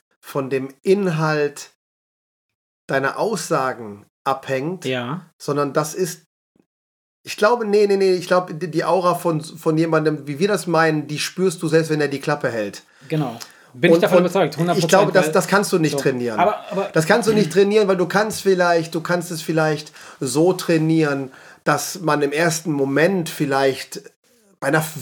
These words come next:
Speaker 1: Videoaufnahme denkt, „Ach, das ist aber ein charismatischer Typ.“
Speaker 2: Mhm.
Speaker 1: Aber ich glaube, das kannst du nicht,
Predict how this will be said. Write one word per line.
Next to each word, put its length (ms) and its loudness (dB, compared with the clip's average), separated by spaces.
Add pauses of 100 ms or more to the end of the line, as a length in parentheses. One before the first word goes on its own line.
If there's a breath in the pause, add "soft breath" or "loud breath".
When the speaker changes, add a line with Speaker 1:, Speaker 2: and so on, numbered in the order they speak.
(100)
Speaker 1:
Videoaufnahme 880 2
denkt, 340 0
„Ach, 100 0
das 140 0
ist 100 -2
aber 120 2
ein 60 -2
charismatischer 760 -2
Typ.“ 360 -2
Speaker 2:
Mhm. 380 -8
Speaker 1:
Aber 220 2
ich 140 -4
glaube, 340 4
das 300 -2
kannst 420 -2
du 80 0
nicht, 560 -4